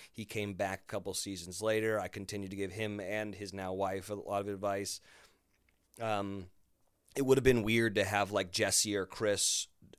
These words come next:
um, officiate that because they weren't the hosts when that happened, you know?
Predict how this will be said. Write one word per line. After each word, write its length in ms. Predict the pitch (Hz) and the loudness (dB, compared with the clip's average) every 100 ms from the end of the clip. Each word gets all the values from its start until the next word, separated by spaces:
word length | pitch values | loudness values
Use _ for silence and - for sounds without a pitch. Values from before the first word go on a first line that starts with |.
| - | -4
um, 500 | 101 95 95 92 - _ _ _ _ _ - | -2 -2 -4 -8 -10 _ _ _ _ _ -12
officiate 640 | 104 - 117 - 120 113 | -8 -2 0 4 2 4
that 240 | 127 127 - | 6 6 4
because 320 | - 101 - | -4 -4 0
they 180 | 104 104 | 2 2
weren't 320 | 101 107 - _ - _ _ _ | 2 0 0 _ -20 _ _ _
the 160 | 95 104 | -4 0
hosts 500 | 104 107 - - - | 2 2 2 0 0
when 220 | 110 107 | 2 2
that 180 | 107 90 | 2 0
happened, 480 | 104 110 131 127 123 | -2 -2 0 0 0
you 80 | 131 | 2
know? 280 | 135 135 | 2 0